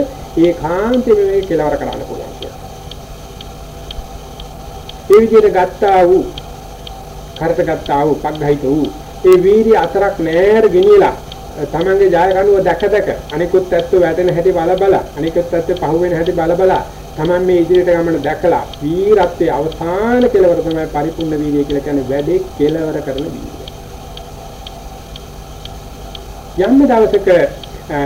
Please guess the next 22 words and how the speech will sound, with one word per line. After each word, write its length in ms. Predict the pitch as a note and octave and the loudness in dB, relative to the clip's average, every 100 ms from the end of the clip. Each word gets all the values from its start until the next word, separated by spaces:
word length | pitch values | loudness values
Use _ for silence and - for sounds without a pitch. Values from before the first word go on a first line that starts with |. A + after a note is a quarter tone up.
| C#3 | 2
යෝගාවචරයා 840 | D#3+ F#3+ F3 D3+ C#3+ C#3 C3+ G3 - - - - - - - - - - - - - | 4 6 6 2 0 0 0 0 -2 -10 -16 -16 -16 -16 -16 -18 -18 -16 -16 -16 -4
ඒ 140 | D#3 - | 0 2
අරමුණක 520 | D#3+ F#3+ G#3+ G#3 G#3 | 4 4 4 2 2
ඇත්තා 400 | G3 - F#3+ F3+ | 0 0 2 6
වූ 180 | F3+ F3+ E3 - | 8 8 6 4
ඔය 160 | E3+ F#3+ | 4 6
කියන 200 | G3 F3+ | 4 4
අනිත්‍ය 340 | E3 G#3+ G#3 | 2 4 6
ලක්ෂණ 320 | G3+ B3 A3 | 6 4 -2
දැක්කා 420 | C#3+ C#3 - - C#3 | -2 -4 0 2 2
නම් 300 | D3 F#3 C#4+ E4 - - - | 2 4 2 0 -6 -16 -6
ඒ 160 | F3 F3 | -2 0
අරමුණේම 680 | E3+ D#3+ F#3 F#3+ F#3 F3+ F3 | -2 -2 0 0 0 0 0
ස්වභාවයක් 520 | E3+ E3 E3 E3 D#3 | -2 -2 0 -2 -2
තමයි, 260 | D#3+ D#3 D3 | -4 -2 -2
විපස්සනාම 600 | C3+ E3+ - E3 D#3+ D#3+ D#3+ | -2 -4 -4 -4 -2 -2 -2
ස්වභාවයක් 520 | D#3+ D3+ D3+ D#3 D3 | -2 -2 -2 -4 -4
තමයි 300 | D3+ C#3+ C#3+ C#3 | -2 0 0 -2
ඉන් 140 | D3+ D#3+ | -4 -2
එහාට 280 | D3+ D3+ C#3+ | -2 -4 -4
ඇත්තා 420 | C3 - D3 D3 | -6 -4 0 2
වූ 160 | D#3+ | 2